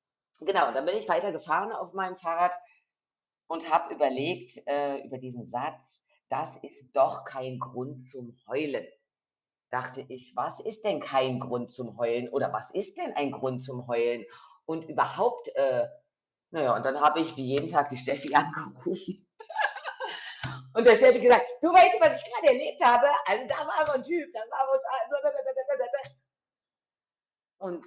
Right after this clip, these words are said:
dachte ich: „Mensch, da müsste man eigentlich mal gucken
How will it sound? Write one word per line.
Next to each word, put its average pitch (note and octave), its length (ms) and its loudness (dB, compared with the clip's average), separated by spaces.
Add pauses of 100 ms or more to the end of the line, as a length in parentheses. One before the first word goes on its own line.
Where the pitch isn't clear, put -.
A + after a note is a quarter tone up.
(140)
dachte C#3+ 240 -16
ich: C3 120 -20
„Mensch, B2+ 440 -16
da B2 60 -20
müsste C3 300 -12
man E3 140 -4
eigentlich C#3+ 380 -10
mal E3+ 140 -6
gucken A3 460 -12